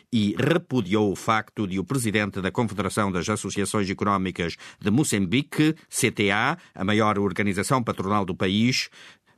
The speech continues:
Na Alemanha, o presidente federal Frank-Walter Steinmeier pediu hoje aos partidos políticos que voltem à mesa das negociações para formar um governo, afastado para já a possibilidade de convocar eleições antecipadas.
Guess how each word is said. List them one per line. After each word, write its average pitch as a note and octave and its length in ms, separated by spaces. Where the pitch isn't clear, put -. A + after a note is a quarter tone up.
Na F#3 160
Alemanha, A2+ 520
o B2 100
presidente D3 720
federal C#3 600
Frank-Walter B2+ 760
Steinmeier D#3+ 640
pediu A2+ 320
hoje B2+ 380
aos A2 220
partidos A#2 420
políticos C3 640
que C3+ 100
voltem A#2 500
à G#2 80
mesa B2+ 360
das G2 200
negociações A2 720
para A2 200
formar A2 480
um G#2 240
governo, D3+ 640
afastado A2+ 840
para G2 200
já A2 420
a - 80
possibilidade G2 840
de F2 60
convocar G2 520
eleições F2+ 500
antecipadas. F#2 680